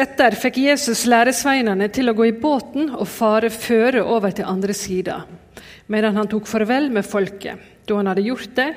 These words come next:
gikk han opp i fjellet for å være for seg sjøl og be. Da det lei til kvelds, var han der alene. Båten var alt langt fra land og stridde hardt i bølgene,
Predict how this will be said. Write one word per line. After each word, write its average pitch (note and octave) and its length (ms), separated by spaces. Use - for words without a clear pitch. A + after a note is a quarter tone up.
gikk A3+ 220
han A3+ 100
opp A#3 160
i G#3 80
fjellet B3+ 480
for A3 160
å F3+ 60
være G3+ 220
for G#3+ 120
seg G#3 160
sjøl C#4+ 400
og F#3 160
be. B3 140
Da E4+ 80
det E4 160
lei E4+ 220
til A3 160
kvelds, - 540
var C4 160
han G#3 80
der G3 160
alene. F#3+ 540
Båten G#3 320
var G3 160
alt G#3+ 220
langt A#3 420
fra - 240
land B3 480
og G#3 140
stridde A3 420
hardt D#4+ 320
i G3 80
bølgene, G#3 460